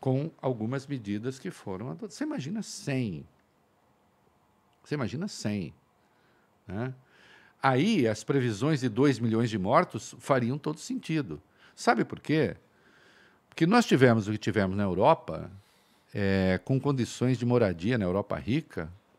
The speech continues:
um pouco melhores do que aquelas que a gente tem no Brasil, né? Eu me lembro um dia, até, até gente de boa vontade, não tô, eu não tô dizendo que o Mandetta foi um mau ministro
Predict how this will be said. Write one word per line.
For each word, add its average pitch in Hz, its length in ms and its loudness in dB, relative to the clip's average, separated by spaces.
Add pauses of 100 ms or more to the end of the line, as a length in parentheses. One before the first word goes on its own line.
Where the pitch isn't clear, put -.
(160)
um 123 120 0
pouco 143 420 0
melhores 123 460 2
do 160 80 -8
que - 100 -4
aquelas 143 320 -2
que - 60 -6
a 160 40 -2
gente 156 160 -4
tem 170 100 -2
no 175 60 -2
Brasil, 170 420 -2
né? 127 160 -4 (760)
Eu 170 100 4
me 170 100 6
lembro 127 380 4
um 95 100 0
dia, 92 420 2 (360)
até, 220 560 4
até 214 440 0
gente 175 280 -4
de 175 60 -6
boa 156 180 -2
vontade, 127 500 -2
não 98 60 -6
tô, 139 140 -2
eu 120 240 -4 (220)
não 170 120 0
tô 175 120 2
dizendo 156 160 2
que - 80 -2
o 151 40 2
Mandetta 135 1120 2
foi 123 240 -4
um 123 60 0
mau 117 220 2
ministro 92 580 -4